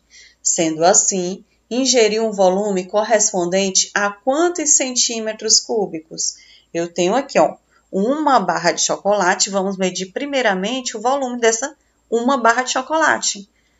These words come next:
O volume é o produto das dimensões, dois vezes dez vezes três, que é igual a sessenta. Só que aqui é só de uma barra. Ela comeu três barras de chocolate.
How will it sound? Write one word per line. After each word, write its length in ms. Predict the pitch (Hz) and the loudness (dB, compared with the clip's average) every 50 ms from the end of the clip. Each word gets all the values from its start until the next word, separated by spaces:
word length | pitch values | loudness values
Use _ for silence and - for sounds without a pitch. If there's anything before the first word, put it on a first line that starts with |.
| _ _ _ _ _ _ - | _ _ _ _ _ _ -14
O 80 | 180 | -10
volume 720 | 165 165 214 233 247 240 226 226 233 254 294 403 523 523 - _ _ - | -2 2 4 4 4 4 2 2 0 0 -2 -4 -6 -8 -14 _ _ -2
é 80 | 185 | -2
o 80 | 190 185 | 0 2
produto 380 | 190 208 202 196 190 190 190 | 4 2 2 2 0 -4 0
das 160 | - 208 214 214 | 0 0 0 0
dimensões, 640 | 226 233 277 349 - - 320 214 180 175 175 165 | 0 0 0 2 2 2 0 -2 -2 -2 -4 -6
dois 380 | 156 165 160 170 190 214 226 214 | -4 -2 0 2 2 2 2 2
vezes 300 | 185 175 175 160 160 160 | -2 -4 -4 -4 -4 2
dez 360 | 175 170 175 196 226 - 180 | 4 4 6 4 4 0 0
vezes 640 | 175 175 180 202 214 269 359 494 466 - - - _ _ _ _ _ _ _ | 0 2 2 0 0 0 -2 -2 -2 -2 -6 -10 _ _ _ _ _ _ _
três, 560 | - 220 202 185 170 170 175 - - - - - - _ _ _ _ _ _ _ _ _ _ _ _ - | 4 4 4 4 4 2 0 0 0 0 -2 -8 -12 _ _ _ _ _ _ _ _ _ _ _ _ -10
que 180 | - 254 254 247 | -6 0 2 2
é 160 | 233 233 233 | 4 2 2
igual 380 | 214 202 196 185 202 220 208 | 2 4 6 6 6 6 6
a 380 | 185 175 180 214 294 466 - - _ _ _ _ | 6 4 4 2 0 -2 -8 -16 _ _ _ _
sessenta. 840 | - - - - 185 - - - - 240 208 190 190 190 175 160 - _ - - - _ | -10 -4 0 2 2 4 4 2 0 0 -2 -4 -6 -6 -10 -12 -12 _ -20 -20 -12 _
Só 340 | - - - - - 330 381 370 | 2 4 4 4 4 4 2 2
que 100 | - 294 | -2 -4
aqui 160 | 294 - 254 | 0 2 2
é 80 | 247 | 4
só 200 | 247 - 247 220 | 4 4 4 2
de 120 | 226 226 247 | 2 2 0
uma 240 | 254 277 339 359 339 | -2 0 0 2 4
barra. 480 | - 233 220 214 214 190 185 190 - - | 4 4 4 4 2 -2 -10 -8 -2 0
Ela 220 | 208 202 196 208 | 2 2 2 2
comeu 580 | 208 - 208 196 190 202 208 220 285 359 523 - _ _ _ _ _ _ _ _ - | -2 -4 -4 0 4 6 6 6 6 2 0 -4 _ _ _ _ _ _ _ _ -2
três 380 | - 196 180 170 175 196 196 | 0 2 2 2 2 0 0
barras 360 | 208 208 226 214 214 214 226 220 | 2 4 2 2 2 -2 -4 -2
de 80 | 226 | 0
chocolate. 880 | 226 - 247 240 247 285 302 339 320 277 247 220 - - - 208 202 - | 0 0 0 0 -2 0 0 2 2 2 0 0 -2 -4 -6 -6 -8 -16